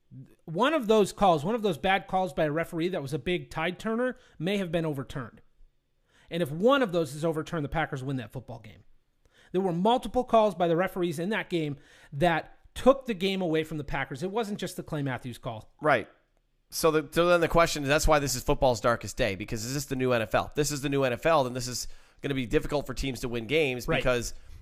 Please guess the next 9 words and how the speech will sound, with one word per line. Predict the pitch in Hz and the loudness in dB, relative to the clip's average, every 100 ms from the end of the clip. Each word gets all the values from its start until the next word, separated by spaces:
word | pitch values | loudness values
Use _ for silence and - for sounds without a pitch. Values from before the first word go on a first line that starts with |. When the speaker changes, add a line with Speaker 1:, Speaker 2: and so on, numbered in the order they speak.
| - | -8
Speaker 2:
you're | 127 127 _ _ _ _ _ | -6 -6 _ _ _ _ _
constantly | - 160 160 - 151 143 135 123 - | -2 0 0 -2 -4 -2 -2 -4 0
having | 147 143 131 | 2 2 -2
great | 98 139 151 | -4 -4 -4
plays, | - 156 147 123 | 0 0 0 -4
defensive | - 143 151 139 123 | -6 -4 -4 -6 -6
plays | 143 143 - | -6 -4 -2
taken | 139 131 | -4 -4
away | 123 170 147 131 123 | -2 0 0 -2 -6